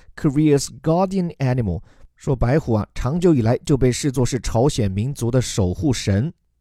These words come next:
这里这个句式叫做 Something has long been considered something else。A 长久的被视作是 B，这是一个常见且实用的好句式。后面这个 Korea 大家要注意，在这里既不是韩国，也不是朝鲜，应该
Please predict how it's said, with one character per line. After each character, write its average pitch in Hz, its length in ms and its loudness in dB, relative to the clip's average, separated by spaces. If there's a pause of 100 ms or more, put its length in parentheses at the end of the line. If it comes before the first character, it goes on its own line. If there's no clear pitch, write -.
(120)
这 202 120 4
里 185 60 6
这 185 140 2
个 196 80 4
句 220 200 -2
式 202 300 -2
叫 170 100 0
做 143 120 0
Something 208 500 -2
has 165 200 -2
long 190 380 2
been 185 220 2
considered 156 680 2
something 139 500 -4
else。 - 380 -2 (240)
A 214 260 0 (100)
长 156 280 -2
久 120 180 -2
的 117 120 2
被 143 280 0
视 170 320 -4
作 127 240 2
是 113 220 0 (140)
B， 240 340 -2
这 151 120 -2
是 139 120 -2
一 139 40 0
个 143 80 -2
常 131 340 -6
见 156 220 0
且 110 180 -2
实 113 320 -2
用 143 160 0
的 110 100 2
好 92 440 0
句 165 200 0
式。 143 240 0 (220)
后 269 140 2
面 240 120 0
这 233 120 -2
个 208 120 0 (100)
Korea 170 560 0
大 120 120 -2
家 120 140 2
要 110 120 4
注 120 200 0
意， 101 160 -4 (160)
在 208 120 2
这 254 160 2
里 175 220 0
既 247 160 -2
不 170 140 0
是 151 80 -2
韩 123 320 -2
国， 127 300 4
也 110 220 0
不 - 120 -2
是 131 140 -2
朝 113 260 2
鲜， 113 180 -2 (200)
应 139 120 -6
该 131 140 2